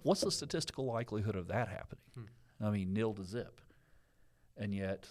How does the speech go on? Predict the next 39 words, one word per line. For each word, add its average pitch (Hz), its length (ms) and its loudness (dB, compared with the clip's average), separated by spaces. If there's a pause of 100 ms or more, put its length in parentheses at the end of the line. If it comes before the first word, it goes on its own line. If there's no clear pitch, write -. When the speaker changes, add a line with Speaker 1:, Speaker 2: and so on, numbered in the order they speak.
Speaker 1:
that's 98 400 0 (300)
the 107 80 -2
theory 92 360 -2
that's 85 180 -8
being 87 240 -8
put - 200 -10
forth - 300 -10
here - 260 -12 (220)
Speaker 2:
Wow. 101 220 -2
Speaker 1:
in 92 80 -4
this. 80 220 -4
And 95 80 -2
so 101 180 4
when 104 100 4
I 160 120 10
say 123 540 8
the 101 100 0
people, 120 460 4
you 104 160 0
know, 101 60 2
Hitler 110 300 4
quoting, 104 500 4 (440)
quoting 127 240 8
Hitler 101 280 6
here, 95 260 2
the 92 80 -6
people 110 240 0
are 98 120 4
more 107 180 2
likely 107 300 6
to 98 40 0
believe 101 220 0
a 92 60 -2
big 104 180 0
lie 107 220 4
than 104 100 -4
a 92 60 -4
small 113 340 0
one, 139 200 -6